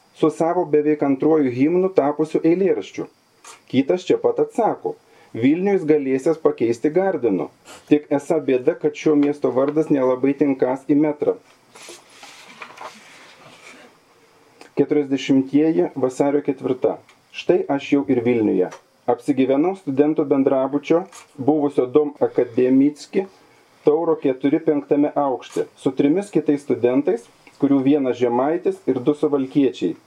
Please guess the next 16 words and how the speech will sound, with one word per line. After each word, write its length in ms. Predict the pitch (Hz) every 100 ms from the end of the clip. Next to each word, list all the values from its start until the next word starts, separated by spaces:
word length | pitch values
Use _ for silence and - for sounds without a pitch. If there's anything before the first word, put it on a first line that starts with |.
| _ _
visi 320 | 110 127 131
trys 320 | 190 - 156 151
teisininkai. 800 | 147 135 123 98 92 147 - - _ _ _ _
Tai 80 | 131
pirmas 400 | 123 185 196 190
kartas 380 | - 180 180 170
mano 240 | 170 160 160
gyvenime, 600 | 147 147 147 147 139 123
kuomet 320 | - 123 120 -
turėsiu 340 | 123 127 127
versti 400 | 110 127 151 151
savarankiškai. 840 | - 139 135 131 120 98 - 78 73 _ - _ - - _ _ - - _ _ _ _ - - - - - _ _ _ _ _ _ - _ _ _ _ _ _ _ _ _ _ -
Buvo 280 | 165 208
atvažiavęs 560 | 185 160 151 175 170 143
Gediminas 560 | 147 139 156 156 147 135
J 220 | 147